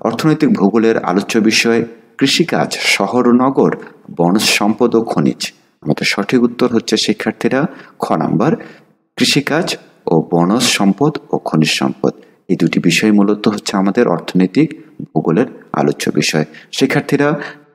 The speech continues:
শোভন অনলাইন ইংলিশ স্কুলের এই আয়োজন আপনাদের কতটুকু উপকৃত করছে, আপনি ঘরে বসে কত অনায়াসে শুয়ে থেকে হেডফোন লাগিয়ে একটা প্রস্তুতি নিতে পারছেন,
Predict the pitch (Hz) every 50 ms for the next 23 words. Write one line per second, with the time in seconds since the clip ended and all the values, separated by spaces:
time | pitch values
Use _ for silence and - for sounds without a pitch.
0 | _ _ - - - 143 135 139 156 147 139 131 127 127 127 123 120 117 117 117
1 | 117 120 - - - 120 123 117 120 - 110 107 120 110 104 110 117 107 110 117
2 | 117 113 - - - - - - 98 90 101 - - 113 110 127 110 127 117 120
3 | 120 113 117 107 107 - 117 110 110 - 110 110 - 104 104 104 - - - 113
4 | 110 107 95 - - 104 98 - 82 87 87 98 98 101 104 - - 110 107 -
5 | - 95 - 98 87 85 85 90 95 98 101 95 - - 110 104 104 104 - -
6 | - - - - - - 101 101 101 98 - 107 95 - - 110 110 113 110 -
7 | - - - 95 90 87 - - 113 104 95 95 90 85 87 98 92 - 92 87
8 | - 101 98 - - 101 - 95 95 90 - 90 - 85 82 82 - - 160